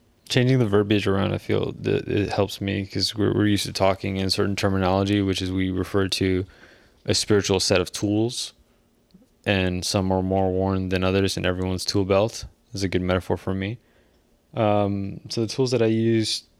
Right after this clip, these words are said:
to heal emotional pain, I feel like for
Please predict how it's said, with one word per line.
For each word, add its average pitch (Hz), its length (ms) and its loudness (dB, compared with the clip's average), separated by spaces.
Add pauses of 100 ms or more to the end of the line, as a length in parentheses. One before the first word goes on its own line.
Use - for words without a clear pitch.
(640)
to 101 100 -4
heal 107 200 2
emotional 101 420 0
pain, 95 300 2
I 98 40 4
feel 113 200 4
like 107 320 2 (1800)
for 107 500 2